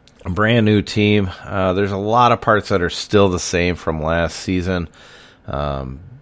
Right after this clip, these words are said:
but, uh, they have made additions on both the offense and the defensive side.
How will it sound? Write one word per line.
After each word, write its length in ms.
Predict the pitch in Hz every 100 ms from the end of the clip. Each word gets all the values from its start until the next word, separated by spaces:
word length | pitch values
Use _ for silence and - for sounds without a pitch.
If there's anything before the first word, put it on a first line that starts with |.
| _
but, 580 | 82 78 76 73 - -
uh, 520 | 76 76 73 73 69 -
they 120 | 82 82
have 260 | 95 92
made 160 | 90 85
additions 480 | 80 82 87 78 78
on 120 | 76
both 180 | 76 80
the 140 | 71
offense 360 | 71 78 69 67
and 120 | 67
the 60 |
defensive 560 | 65 76 73 73 69 71
side. 380 | - 78 78